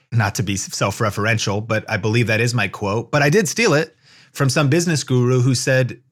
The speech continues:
"The business owner who understands the customer best wins." Period. Like, 'cause if you understand the customer and their ambitions and their pains and what keeps them up all night, then you're gonna, and you then make a great product and have great marketing that speaks to that.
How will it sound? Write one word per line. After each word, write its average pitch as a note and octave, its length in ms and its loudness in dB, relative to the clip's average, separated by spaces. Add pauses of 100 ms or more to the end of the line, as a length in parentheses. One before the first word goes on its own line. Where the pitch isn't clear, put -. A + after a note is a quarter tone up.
"The C3 100 0
business G#3 360 0
owner C3 180 2
who C3+ 120 2
understands C3+ 360 0
the - 60 -4
customer F#3+ 380 -2
best G2 240 -2
wins." F2 360 -10 (320)
Period. D4+ 500 2
Like, C3+ 520 0 (120)
'cause E3 140 0
if D3 100 2
you E3 100 4
understand G3 340 2
the D3+ 60 -2
customer D3 400 0
and D3 100 0
their A#2+ 160 0
ambitions B2+ 520 0
and A#2+ 120 0
their G#2+ 100 -2
pains B2 420 0
and A2+ 60 -4
what A#2 120 -4
keeps B2+ 220 -4
them A#2+ 100 -2
up A#2+ 160 -2
all A#2+ 80 0
night, A#2 420 -2 (320)
then C3+ 120 2
you're D#3 100 4
gonna, C#3+ 280 2
and C#3+ 180 2
you B2+ 100 2
then B2+ 220 2
make C3 160 0
a A#2+ 40 -4
great B2+ 240 0
product C3 560 2 (120)
and B2+ 180 4
have B2+ 180 2
great C3 200 -2
marketing C#3 440 0
that B2 160 0
speaks - 340 -2
to A#2+ 100 -2
that. G#2+ 280 0